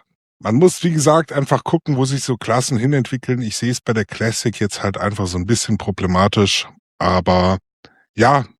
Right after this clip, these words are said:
vielleicht ist das auch einfach die Renaissance im Open Bodybuilding, ne, was wir gebraucht haben. Auch, dass ein bisschen die Wertung dahingehend sich verschiebt in das,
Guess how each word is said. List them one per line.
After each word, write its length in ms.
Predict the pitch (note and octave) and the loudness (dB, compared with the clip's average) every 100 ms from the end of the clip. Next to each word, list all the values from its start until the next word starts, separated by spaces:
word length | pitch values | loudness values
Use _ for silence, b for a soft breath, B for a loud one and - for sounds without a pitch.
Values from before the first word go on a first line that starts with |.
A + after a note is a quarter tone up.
| _ | _
vielleicht 400 | - A2+ A#2+ C3+ | -6 2 2 2
ist 140 | C3+ C#3+ | 0 0
das 160 | B2 | 0
auch 80 | A#2 | 0
einfach 260 | A2 B2+ A2+ | 2 2 2
die 140 | A2+ | 2
Renaissance 640 | G2+ G#2 G2 G#2 A#2+ - | 2 2 2 0 0 0
im 80 | G#2+ | -4
Open 280 | G#2+ A2 G#2 | -2 -4 0
Bodybuilding, 640 | G2 G2 G2 G2+ G#2 G#2+ G#2+ _ _ | 0 0 0 0 0 0 -4 _ _
ne, 360 | F#2+ F#2+ G#2+ F#2 | -4 -2 -2 -2
was 260 | F#2+ G2 - | -2 0 -2
wir 80 | |
gebraucht 680 | G2+ F#2 F2+ F2+ A#2 - - | -2 0 0 2 2 0 -4
haben. 380 | F#2+ G2+ A2 A2 - _ | 2 2 4 2 -2 _
Auch, 260 | - F#2+ - | -4 -4 -2
dass 260 | G2 - | -6 -2
ein 200 | G#2+ F#2 | -4 -2
bisschen 260 | G2+ - G2+ | -2 -2 -2
die 120 | F2+ | -2
Wertung 380 | F2+ G#2 A#2+ G2 | 0 0 0 2
dahingehend 680 | F#2 F#2 F#2+ F#2+ F#2+ F#2+ - B B B B B B B B | 2 2 2 2 2 0 -4 B B B B B B B B
sich 260 | - C#3 | 2 2
verschiebt 800 | - C3 - D3 D#3+ - - - - | 4 2 2 2 0 0 -6 -6 0
in 100 | A2+ | 2
das, 200 | G#2+ | 4